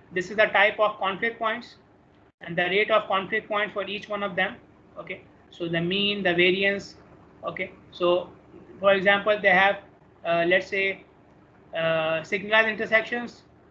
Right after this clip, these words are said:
more than two twenty-five thousand vehicles per day. Okay, so maybe they have hundred sites like this. So, so they have collected these conflict points for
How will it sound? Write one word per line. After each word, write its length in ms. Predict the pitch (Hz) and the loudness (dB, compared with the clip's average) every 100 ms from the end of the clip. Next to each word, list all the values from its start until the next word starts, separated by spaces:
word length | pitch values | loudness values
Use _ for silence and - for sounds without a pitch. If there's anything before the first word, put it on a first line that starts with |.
| _ - | _ -8
more 220 | 185 220 | -4 0
than 200 | 220 214 | 2 0
two 280 | 226 208 226 - | -2 -6 -10 -8
twenty-five 540 | 220 208 220 - 208 208 | -2 -2 -2 0 0 2
thousand 320 | 202 202 196 | 0 0 -4
vehicles 320 | 180 180 190 | -4 -4 -8
per 180 | - 175 | -6 -8
day. 220 | 165 143 - - _ _ _ _ _ 170 | -8 -12 -16 -20 _ _ _ _ _ -18
Okay, 240 | 170 185 - - | -18 -18 -20 -18
so 100 | - | -8
maybe 220 | 190 220 233 | -6 -4 4
they 180 | 220 | 4
have 220 | 196 220 220 | 6 4 2
hundred 400 | 196 214 240 233 | -2 -2 -2 -2
sites 420 | - 202 214 - | 2 2 0 0
like 220 | 190 165 | -2 -2
this. 240 | 151 - - _ _ _ _ | -10 -14 -20 _ _ _ _
So, 140 | _ 180 | _ -8
so 260 | 196 - - | -8 -8 -4
they 60 | 190 | 0
have 200 | 202 208 | 2 2
collected 560 | 202 214 214 247 247 - _ _ _ _ 165 | 2 2 0 -2 -2 -6 _ _ _ _ -8
these 300 | 214 240 233 | -4 -4 -2
conflict 540 | 220 214 - 247 240 | -2 -2 0 -2 -2
points 380 | 226 226 269 - - | 0 2 0 -6 2
for 260 | 190 180 | 2 2